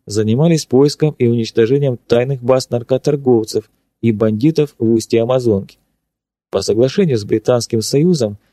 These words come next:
которому уже не хватало своих немногочисленных войск для обеспечения всех интересов снова зарождающейся империи, участвовали в десантах на территории халифата Нигер и Судан с целью с-, уничтожения нарождающегося пиратства.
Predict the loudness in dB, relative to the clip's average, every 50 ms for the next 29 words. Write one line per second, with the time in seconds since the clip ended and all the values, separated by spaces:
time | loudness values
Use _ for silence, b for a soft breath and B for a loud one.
0 | _ _ _ -4 -2 0 2 2 2 2 2 2 0 0 0 0 0 0 -2 -2
1 | -2 -2 2 2 4 4 2 2 2 0 0 0 -2 -2 -2 0 0 0 0 0
2 | 0 0 0 -2 -2 -2 -2 -6 -8 -4 -2 0 0 0 0 -2 -8 -6 -2 0
3 | 0 2 0 -2 -4 -4 -4 -4 -2 0 0 0 0 -2 -2 -2 -4 -4 -2 -4
4 | -6 -4 -2 0 0 0 0 -2 -4 -6 -8 _ _ _ _ _ _ _ -14 -6
5 | -2 0 2 2 2 2 2 2 2 0 0 2 2 2 2 2 0 -2 -4 -2
6 | 0 0 0 0 0 0 2 2 2 2 2 0 -4 -8 _ _ _ _ _ _
7 | _ -4 -4 -2 0 0 0 0 -2 -2 0 0 0 0 0 0 -2 0 0 0
8 | 0 0 0 -2 -4 -2 -2 -4 -2 -2 -2 -2 0 2 2 2 4 4 2 0
9 | 0 0 0 0 0 0 0 0 2 0 0 0 2 2 2 2 0 0 -2 -4
10 | _ _ _ _ _ _ _ -4 -4 -2 -2 -2 -2 0 2 2 2 0 -2 -6
11 | -12 -14 -12 -10 -4 -2 -2 0 0 -2 -4 -6 -4 -4 -4 -4 -2 0 0 0
12 | 2 2 2 2 0 0 0 2 2 0 0 0 2 2 2 2 2 0 -2 -2
13 | 0 0 -2 -4 0 0 2 2 2 0 -2 -4 -10 -16 -18